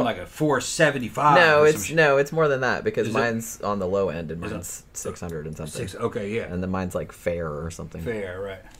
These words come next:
Speaker 2: So I don't even remember what the, what the top one is.
Speaker 1: As long as you pay almost all the card off by the end of the month, or at the end of the month, your credits will be pretty good. Uh,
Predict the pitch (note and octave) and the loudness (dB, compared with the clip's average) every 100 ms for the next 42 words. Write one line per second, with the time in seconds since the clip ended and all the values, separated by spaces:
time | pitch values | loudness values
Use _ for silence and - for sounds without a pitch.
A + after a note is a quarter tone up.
0 | - - - - - - - - - - | -20 -20 -20 -20 -20 -20 -20 -20 -8 -2
1 | F2 A2 F#2 F2+ F2+ E2+ E2+ D#2+ E2 D#2 | 2 2 2 -4 -6 -6 -6 -6 -8 -8
2 | A1 E2 E2 - D#2+ - E2 E2 D#2+ - | -10 -10 -10 -8 -8 -8 -10 -10 -12 -16
3 | - - A#2 D3 G#3+ G#3 G#3+ - G3+ G3+ | -20 -16 -6 -2 0 0 -2 -2 2 4
4 | G3+ F#3+ F#3+ E3+ F3 F3 D#3 D3+ E3+ D#3 | 2 0 -4 -4 -2 0 0 -4 -2 0
5 | D3 D3 C3 C3+ B2+ A#2+ B2+ B2 A2 A#2 | 0 -2 -4 -6 -8 -4 -6 -4 -6 -6
6 | G2+ F2 - - _ - A2 A#2+ C3 C3 | -8 -12 -20 -20 _ -12 -10 -6 -6 -6
7 | A#2+ G#2+ G#2 G2 G2+ G2 F#2 - - - | -8 -8 -8 -10 -10 -12 -16 -20 -20 -20
8 | G#2+ G#2+ G#2 C#3+ C3 - - G#2 G#2+ G#2+ | -16 -14 -10 -10 -10 -10 -16 -18 -14 -12
9 | G2 - B2 F#2 E2 F2+ D2 - - - | -12 -14 -14 -14 -14 -14 -14 -20 -20 -20
10 | - - - - F#2+ F#2 | -20 -20 -20 -20 -14 -12